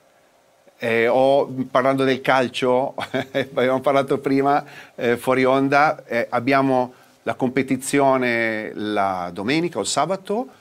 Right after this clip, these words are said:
quella infrasettimanale, e il sabato e la domenica nel basket, eh, ad esempio,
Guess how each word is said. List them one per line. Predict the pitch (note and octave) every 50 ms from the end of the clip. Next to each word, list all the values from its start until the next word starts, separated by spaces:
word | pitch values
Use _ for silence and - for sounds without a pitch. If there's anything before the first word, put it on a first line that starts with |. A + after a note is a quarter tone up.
| _ _
quella | - - C3+ C3 C3
infrasettimanale, | C3 B2+ - - C3+ - - C#3 C3+ - C#3 C3 C#3+ D3+ E3+ G3 G#3+ A3+ B3 B3 B3 - - _
e | _ B2
il | B2+
sabato | - - E3 E3+ F3+ F3 F#3
e | F3+
la | F3
domenica | E3 D#3+ E3+ D#3+ D#3+ D#3+ E3+ F3+ F#3 F3+ F3+ F3+ F3 F3+ F#3+ F#3+ - _ _ _ _ _ _ _
nel | A#2+ B2+ C3+ B2+
basket, | B2+ D#3+ F#3+ G3 - - - B2+ G#2+ A#2
eh, | A#2 A2 G#2+ G#2 G2+
ad | G2+ A2 A2
esempio, | A2+ G#2 B2+ C3 B2 B2+ A2 F2+ -